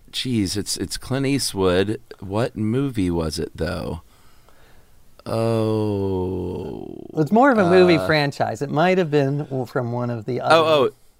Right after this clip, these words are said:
Speaker 1: Dirty Harry Potter?
Speaker 2: Dirty
Speaker 1: Is that
Speaker 2: Harry
Speaker 1: what you're
Speaker 2: Potter.
Speaker 1: looking, oh, okay.
Speaker 2: Exactly.
Speaker 1: I thought you were going for, like, Harry Potter and the Sudden Impact or something. <laughs>
Speaker 2: Oh, no, that's, we're not as clever as that.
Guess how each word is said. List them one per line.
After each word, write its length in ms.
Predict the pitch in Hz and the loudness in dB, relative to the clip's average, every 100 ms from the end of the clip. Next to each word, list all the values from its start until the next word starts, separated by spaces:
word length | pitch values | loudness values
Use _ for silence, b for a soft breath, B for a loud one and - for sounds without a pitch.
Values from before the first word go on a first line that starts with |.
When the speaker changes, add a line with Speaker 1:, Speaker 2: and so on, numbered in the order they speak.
| - - | -20 -16
Speaker 1:
Dirty 340 | 107 135 139 131 | 2 4 4 2
Harry 240 | 135 120 | 4 4
Potter? 440 | 113 123 143 226 - | 4 4 4 0 4
Speaker 2:
Dirty 240 | 160 147 160 | 4 6 4
Speaker 1:
Is 60 | |
that 60 | 180 | 4
Speaker 2:
Harry 160 | 196 | 4
Speaker 1:
what 100 | 196 | 4
you're 60 | 247 277 | 6 6
Speaker 2:
Potter. 80 | 262 165 | 6 4
Speaker 1:
looking, 120 | - - 160 180 | 0 -6 0 4
oh, 160 | 165 156 | 8 8
okay. 100 | 247 | 6
Speaker 2:
Exactly. 340 | 220 170 123 - - - | 4 2 2 -4 -18 -4
Speaker 1:
I 120 | 120 | 0
thought 220 | 135 120 | 2 0
you 60 | 123 | 0
were 40 | |
going 140 | 117 | 0
for, 100 | 110 | 2
like, 160 | 104 98 | 0 0
Harry 240 | 120 110 | 0 0
Potter 380 | 101 110 104 104 | 2 2 4 2
and 180 | 101 98 | 2 0
the 180 | 95 92 | -2 -4
Sudden 360 | - 110 101 | 0 0 2
Impact 500 | 101 101 101 87 - | -2 -2 -2 -2 -4
or 60 | 87 | -8
something. 400 | - 92 107 113 | -6 -4 -2 -2
<laughs> 20 | |
Speaker 2:
Oh, 340 | 127 160 196 175 | 2 2 4 4
no, 280 | 165 135 127 | 2 0 -2
that's, 260 | 123 - 202 - | -6 -8 -14 -10
we're 220 | 147 147 | -6 -4
not 220 | 156 151 | -2 -2
as 120 | 139 - | -4 -6
clever 340 | 147 127 120 | -6 -4 -6
as 100 | 110 | -8
that. 220 | 123 - | -10 -10